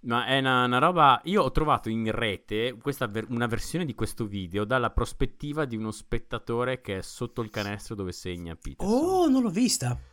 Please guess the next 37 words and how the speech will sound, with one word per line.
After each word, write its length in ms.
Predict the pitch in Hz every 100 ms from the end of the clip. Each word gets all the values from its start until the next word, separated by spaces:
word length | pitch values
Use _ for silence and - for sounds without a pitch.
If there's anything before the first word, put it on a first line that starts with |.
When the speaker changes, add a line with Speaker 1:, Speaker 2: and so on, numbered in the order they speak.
| _ _ _ _ _ _
Speaker 1:
E 540 | 120 117 110 110 107 107
dopo 260 | 143 -
il 80 | 143
libero 260 | 131 151 143
di 120 | 123
Arenas 580 | 120 113 101 107 135 -
c'è 220 | - 127
questo 340 | - 135 - 123
ragazzino 760 | 117 117 - - 135 120 123
lì 100 | 123
vicino 340 | 110 - 113
che 200 | 117 113 101
si 180 | -
alza 320 | 123 131 135 127
in 60 |
piedi 160 | 113 131
e 40 |
inizia 120 | 127
a 120 | 127 131
fare 140 | 196
"It's 200 | 220 -
over, 540 | 262 311 294 262 214 233
it's 220 | 311 -
over", 500 | 294 302 285 202 165
no? 200 | 160 220
Così. 240 | 175 170 208 - - - _
E 140 | - 120
ovviamente 300 | 113 127 123
erano 160 | 98
a 20 | 95
Washington, 560 | 131 120 - 104 98
no? 120 | 98 117
Speaker 2:
Chiaro. 280 | 127 104
Speaker 1:
"It's 100 | 117
over, 220 | 269 269 220
it's 120 | 226
over". 200 | 220